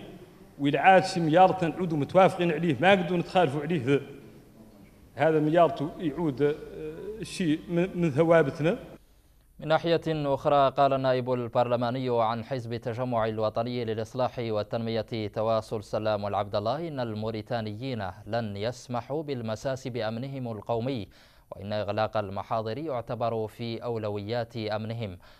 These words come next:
Speaker 2: وقال والعبد الله في مداخلة بالجمعية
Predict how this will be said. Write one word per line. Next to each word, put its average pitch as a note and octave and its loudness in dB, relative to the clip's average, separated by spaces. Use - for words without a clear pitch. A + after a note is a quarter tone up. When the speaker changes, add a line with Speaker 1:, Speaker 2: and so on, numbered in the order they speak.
Speaker 2:
وقال G#2+ -2
والعبد F#2+ -2
الله A2+ -4
في A#2+ -10
مداخلة G#2 -4
بالجمعية G2+ -6